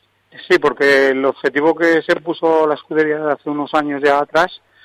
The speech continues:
era intentar conseguir un campeonato de España para que viniera a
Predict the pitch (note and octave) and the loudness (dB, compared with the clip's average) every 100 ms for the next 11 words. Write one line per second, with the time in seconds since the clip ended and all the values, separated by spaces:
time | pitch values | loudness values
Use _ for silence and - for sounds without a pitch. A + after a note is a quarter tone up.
0 | _ _ C#3 C#3 C3 D3 C3 C#3+ C3+ C3+ | _ _ 0 0 0 -8 -8 -6 -6 -4
1 | C#3 C#3 B2 B2+ B2 B2+ B2+ B2+ A#2+ - | -4 -4 -8 -10 -8 -4 -2 -2 -4 -6
2 | D3 D#3 F#3 _ _ _ _ _ C3 A#2 | -4 -2 -4 _ _ _ _ _ -4 -2
3 | A#2 A2+ A2+ B2 A#2+ B2 A#2 B2+ | -2 -4 -4 -4 -2 0 0 0